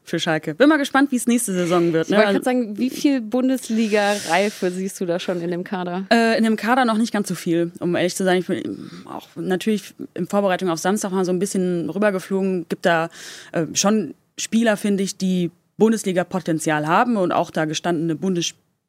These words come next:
Speaker 1: Bundesligaspieler sein können. Also ich finde zum Beispiel Karius, der Keeper, hat auf jeden Fall Bundesliga-Format. Aber, ähm, ich glaub schon, weil's ja auch so ein paar Laien gab, die jetzt auch im Winter teilweise dazugekommen
Speaker 2: Mhm.
Speaker 1: sind, da muss man noch mal kräftig umbauen jetzt für,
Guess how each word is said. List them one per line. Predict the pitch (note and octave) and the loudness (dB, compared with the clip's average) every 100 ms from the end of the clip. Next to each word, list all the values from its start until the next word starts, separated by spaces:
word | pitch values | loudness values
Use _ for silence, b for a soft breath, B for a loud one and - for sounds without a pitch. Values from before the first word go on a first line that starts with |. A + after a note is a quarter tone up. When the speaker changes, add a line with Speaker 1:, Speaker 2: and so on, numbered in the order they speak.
| _ F3+ | _ -4
Speaker 1:
Bundesligaspieler | E3+ D#3+ - F3 D#3 | -2 -2 -2 0 2
sein | D#3 E3 G#3+ | 2 2 0
können. | A3+ G#3 | 0 0
Also | E3 D#3+ | 0 0
ich | E3 | -2
finde | E3+ | -2
zum | E3 | -2
Beispiel | C#3+ D#3 D3 C#3+ | -2 -2 -4 -4
Karius, | - F#3+ F3+ F3+ - | -2 -2 0 -4 -4
der | D#3 | -6
Keeper, | - - F3 E3 B B B | -6 -2 -2 -2 B B B
hat | F3 | -4
auf | C#3+ F3 | -4 0
jeden | G3 G#3 | 0 0
Fall | F#3 | 0
Bundesliga-Format. | D#3+ F#3+ F3+ F3+ E3 D#3+ D3 D3 F3 - B B B - | 0 0 0 0 -2 -2 0 2 0 -2 B B B -2
Aber, | E3 E3 - | 2 2 2
ähm, | G#2+ D3+ | 0 0
ich | D3+ - | -4 -4
glaub | E3+ - | -4 -2
schon, | - G3+ G3 | 2 2 2
weil's | F3 F3 | -2 -2
ja | D3+ | -6
auch | D3 - | -8 -8
so | E3+ D#3 | -4 -2
ein | D3+ | -2
paar | C#3+ D3 | -4 -4
Laien | D3+ F#3+ A#3 G3 | 0 0 0 2
gab, | F#3 F#3+ - | 2 0 -4
die | F3 | -4
jetzt | F3+ - | -4 -2
auch | E3+ F3 | -2 0
im | F3 | 0
Winter | G#3 F#3 | 0 0
teilweise | F3 F3 E3+ E3+ | 0 0 0 0
dazugekommen | E3 D#3+ F#3+ F3 F3+ F3 | -2 -2 -2 -2 0 0
Speaker 2:
Mhm. | E3 | 2
Speaker 1:
sind, | F3 - B B - | 0 -2 B B -2
da | E3 E3+ | 2 2
muss | E3+ - G#3 G3 | 0 0 0 0
man | |
noch | F3+ | 0
mal | E3+ | 0
kräftig | E3 F#3 F3 D3 | -2 -6 -6 -4
umbauen | D#3+ C#3+ B2+ C3 | -2 -2 -4 -6
jetzt | A#2+ - | -6 -8
für, | C3+ B2+ | -6 -6